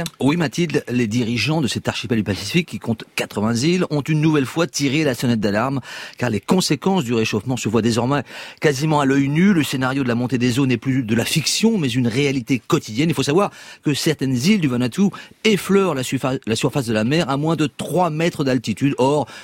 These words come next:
depuis mille neuf cent quatre-vingt-treize, le niveau de l'eau a augmenté de onze centimètres, soit deux fois plus que la moyenne mondiale. Les experts du giec prévoient de leur côté une montée de la mer de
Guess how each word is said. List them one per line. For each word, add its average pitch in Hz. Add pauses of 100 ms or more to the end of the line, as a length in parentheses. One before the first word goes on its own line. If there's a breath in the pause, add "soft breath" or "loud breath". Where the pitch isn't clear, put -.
(120 loud breath)
depuis 123
mille 117
neuf 113
cent 131
quatre-vingt-treize, 113
le 120
niveau 131
de 127
l'eau 147
a 143
augmenté 147 (240 loud breath)
de 156 (140)
onze 226
centimètres, 139
soit 147
deux 180
fois 156
plus 156
que -
la 110
moyenne 113
mondiale. 117 (220 loud breath)
Les 98
experts 160
du 131
giec 135
prévoient 147
de 123
leur 120
côté 143
une 139
montée 156
de 139
la 127
mer 151 (260 loud breath)
de 160